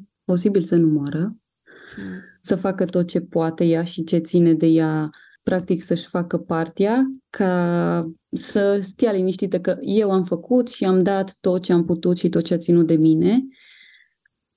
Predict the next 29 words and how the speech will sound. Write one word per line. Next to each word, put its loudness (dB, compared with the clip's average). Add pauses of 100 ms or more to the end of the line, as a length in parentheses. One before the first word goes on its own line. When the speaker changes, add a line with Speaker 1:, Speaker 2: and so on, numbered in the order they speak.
(140)
Speaker 1:
să -2
se 0
încreadă 0
în 2
Dumnezeu, 2
că 0 (100)
El 2
controlează 0
toate -2
lucrurile 2
și -2
El 2
nu 0
este 0
un 4
Dumnezeu 2
care -2
să -2 (560)
fie 0
departe -2
de 0
noi 2
sau -2
să -6
stea -2
departe -2
de 0
Speaker 2:
Mhm. -2
Speaker 1:
suferință. -2